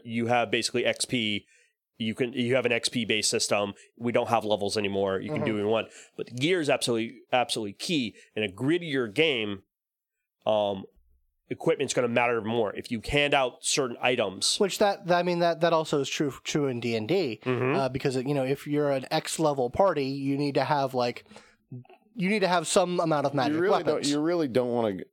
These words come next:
Speaker 3: even if, like, okay, we're all level ten and we're going up against a C R ten monster, but none of us have magic weapons.
Speaker 1: Ooh, this is gonna be a hard, harder fight.
Speaker 3: Uh-oh.
Speaker 2: Well, I mean, so one, one of the sort of the,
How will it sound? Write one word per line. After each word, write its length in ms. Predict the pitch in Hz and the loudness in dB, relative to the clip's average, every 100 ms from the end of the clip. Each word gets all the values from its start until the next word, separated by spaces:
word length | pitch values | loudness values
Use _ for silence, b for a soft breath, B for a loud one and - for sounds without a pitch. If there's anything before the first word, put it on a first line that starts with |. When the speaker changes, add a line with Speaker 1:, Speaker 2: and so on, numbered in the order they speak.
| - | -6
Speaker 3:
even 280 | 123 143 143 | -2 0 0
if, 180 | 110 | -2
like, 180 | - 104 | 0 0
okay, 260 | - 143 139 | 2 2 2
we're 140 | 139 | 2
all 120 | 143 147 | 2 2
level 200 | 143 131 | 0 0
ten 220 | 143 135 | 0 0
and 200 | 127 110 | 0 2
we're 80 | 113 | 2
going 240 | 123 123 | 2 2
up 80 | 120 | 2
against 260 | 117 117 117 | 0 0 0
a 60 | |
C 200 | - 131 | 0 2
R 120 | 120 | 2
ten 200 | 113 127 | 2 0
monster, 540 | 113 120 131 - 98 85 | 2 2 2 2 0 2
but 160 | 90 | 0
none 160 | 95 113 | 2 2
of 60 | 117 | 2
us 100 | 113 | 2
have 120 | 113 | 2
magic 320 | 110 117 113 | 4 2 2
weapons. 500 | 101 92 87 82 76 | 2 2 2 -2 -2
Speaker 1:
Ooh, 140 | 123 120 | -4 -4
this 220 | 101 131 | 0 0
is 60 | - | 0
gonna 100 | 131 | 0
be 40 | |
a 40 | 117 | 2
hard, 240 | 123 123 | 2 0
harder 280 | 127 135 113 | 0 2 2
fight. 160 | - 127 | 2 4
Speaker 3:
Uh-oh. 640 | 170 123 127 123 123 120 | 4 4 4 4 2 2
Speaker 2:
Well, 100 | 185 | 2
I 40 | 185 | 2
mean, 160 | 190 | 0
so 140 | 139 110 | -2 0
one, 280 | 175 185 160 | 2 2 2
one 160 | 180 | 2
of 120 | 190 | 2
the 100 | 170 | 0
sort 160 | 160 175 | 2 2
of 140 | 160 | 2
the, 260 | 143 147 139 | 2 0 0